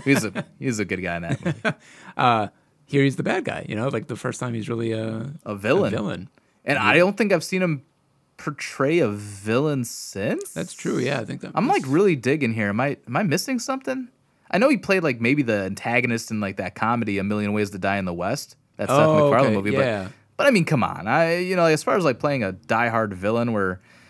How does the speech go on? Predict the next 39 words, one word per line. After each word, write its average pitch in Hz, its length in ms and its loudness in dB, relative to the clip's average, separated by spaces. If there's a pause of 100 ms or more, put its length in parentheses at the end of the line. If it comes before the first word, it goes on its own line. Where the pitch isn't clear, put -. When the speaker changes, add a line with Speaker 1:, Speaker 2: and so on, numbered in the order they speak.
(120)
Speaker 1:
he's 113 160 -2
out 113 180 2
to 107 60 -8
destroy 107 400 0
a 95 60 0
city 113 400 -2
and 87 260 -8 (1000)
Speaker 2:
Yeah. - 60 -4
Speaker 1:
fight 113 200 4
Batman 107 420 -2
to 113 80 -10
the 107 120 -4
death. 110 400 -2
Speaker 2:
Yeah. 90 220 -8 (1000)
Speaker 1:
He 113 180 -2
ain't 165 140 4
done 135 200 6
that. 104 280 -2
Speaker 2:
<laughs> - 680 -4 (220)
Speaker 1:
This 151 240 2
is 123 120 -4
it. 98 200 0 (200)
Speaker 2:
Yeah. 92 220 -10 (640)
Speaker 1:
But 120 200 0
he 127 120 0
does 127 200 4
play, 127 320 4
um, 113 420 2 (500)
Ducard, 123 600 4 (160)
who, 110 240 0
uh, 104 240 2
helps 110 300 -4
train 113 300 0
Batman 113 360 0
throughout 110 220 -2
the 110 80 -4
movie, 113 360 2
and, 101 200 -2
uh, 92 360 -2